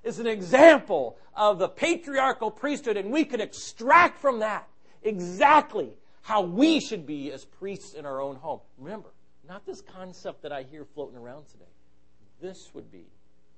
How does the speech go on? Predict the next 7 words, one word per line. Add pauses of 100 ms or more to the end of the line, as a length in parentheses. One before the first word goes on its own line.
(140)
a (160)
balanced
application,
in
my
opinion. (1300)
Right?